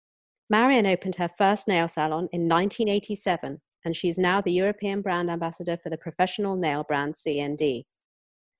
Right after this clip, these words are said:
She's also designed nails for numerous fashion shows, including Alexander McQueen, Givenchy, Maison Margiela, and Vivienne Westwood, to name but a few. Marian has written three editions of her textbook, The Complete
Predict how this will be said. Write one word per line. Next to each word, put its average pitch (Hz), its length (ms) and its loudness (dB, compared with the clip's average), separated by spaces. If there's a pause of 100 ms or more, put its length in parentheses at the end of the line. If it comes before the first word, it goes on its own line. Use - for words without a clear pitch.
She's 185 180 0
also 190 260 2
designed 160 380 0
nails 156 280 2
for 160 100 -2
numerous 208 400 4
fashion 160 320 -2
shows, 160 280 -2
including 160 400 0
Alexander 170 520 0
McQueen, 160 500 -2
Givenchy, 175 640 -2
Maison 180 480 0
Margiela, 160 720 0
and 156 160 -4
Vivienne 175 400 4
Westwood, 170 460 0
to - 120 -8
name 160 180 4
but 151 180 -4
a 151 60 -12
few. 170 280 2 (1160)
Marian 262 260 6
has 214 180 0
written 185 280 -4 (100)
three 233 260 4
editions 190 440 0
of 160 100 -10
her 151 160 -4
textbook, - 480 -6 (400)
The 180 60 0
Complete 180 420 0